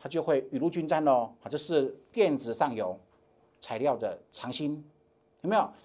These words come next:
上礼拜，同学们，你要肯布局啊，上礼拜肯布局，今天赚八趴啦，就不用追了。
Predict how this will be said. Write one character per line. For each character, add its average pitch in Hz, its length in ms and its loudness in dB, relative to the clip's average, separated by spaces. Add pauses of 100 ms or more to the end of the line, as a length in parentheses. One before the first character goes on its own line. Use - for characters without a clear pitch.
上 240 320 8
礼 156 180 0
拜， 196 100 4
同 185 120 6
学 - 20 8
们， 156 80 6
你 143 40 2
要 185 100 6
肯 190 200 0
布 214 160 0
局 139 220 -2
啊， 123 180 -2 (640)
上 277 420 8
礼 190 200 4
拜 247 240 10
肯 170 320 6
布 233 240 2
局， 156 200 0
今 185 200 -2
天 175 160 2
赚 170 200 2
八 147 140 2
趴 147 240 -2
啦， 107 220 -8 (300)
就 202 120 -2
不 196 100 -4
用 226 200 2
追 196 260 4
了。 165 220 0